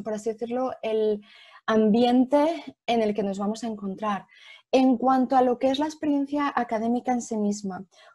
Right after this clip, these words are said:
como he dicho antes, esa variedad es una de las cosas que caracteriza al sistema en mayor medida y se traduce en interdisciplinariedad y en flexibilidad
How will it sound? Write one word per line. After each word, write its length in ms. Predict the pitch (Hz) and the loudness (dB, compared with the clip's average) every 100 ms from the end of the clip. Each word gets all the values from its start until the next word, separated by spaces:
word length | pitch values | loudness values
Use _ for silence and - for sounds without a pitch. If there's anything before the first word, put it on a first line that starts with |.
| - | 0
como 240 | 247 240 | 4 4
he 40 | 247 | 4
dicho 360 | 285 285 320 | 0 -4 -2
antes, 480 | 277 269 302 311 - | 0 0 -2 -4 -4
esa 240 | 247 247 262 | -4 -2 -2
variedad 480 | 254 233 214 240 302 | 0 0 -2 -4 -6
es 120 | 269 | -6
una 140 | 247 | -4
de 80 | 226 | -4
las 160 | 214 208 | -8 -8
cosas 220 | 220 - | -12 -10
que 100 | 214 | -10
caracteriza 540 | 214 202 208 208 208 | -8 -8 -6 -6 -4
al 80 | 214 | -8
sistema 400 | 208 208 226 220 | -8 -10 -10 -8
en 80 | 214 | -8
mayor 280 | 208 208 202 | -8 -8 -8
medida 460 | 202 202 214 277 - - - - | -8 -8 -8 -10 -12 -20 -20 -6
y 100 | - 262 | -2 0
se 120 | 277 | 0
traduce 400 | 254 233 233 269 | 2 2 2 -2
en 60 | |
interdisciplinariedad 1120 | 269 240 208 208 208 190 190 185 185 180 180 170 _ _ _ _ | -2 -2 -4 -4 -4 -4 -6 -6 -6 -4 -4 -6 _ _ _ _
y 120 | 214 | 0
en 100 | 208 | 0
flexibilidad 800 | 202 214 - 208 202 196 214 254 | 0 -6 -4 -4 -2 -4 -4 -6